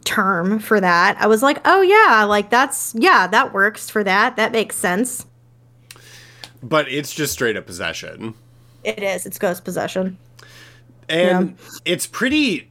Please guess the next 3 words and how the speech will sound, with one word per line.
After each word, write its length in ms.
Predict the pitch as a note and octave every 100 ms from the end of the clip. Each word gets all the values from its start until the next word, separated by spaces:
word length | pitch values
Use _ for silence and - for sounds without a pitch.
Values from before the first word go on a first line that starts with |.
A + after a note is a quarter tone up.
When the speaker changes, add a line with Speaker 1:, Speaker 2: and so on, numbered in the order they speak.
| _ D#3
Speaker 2:
it's 300 | F3 - -
pretty 800 | - - E3+ F4+ G4+ C#4 G2+ - _ _
surefire. 1300 | - - - A#2 E3 G3 - D#2 D2 B1+ B1+ D#2+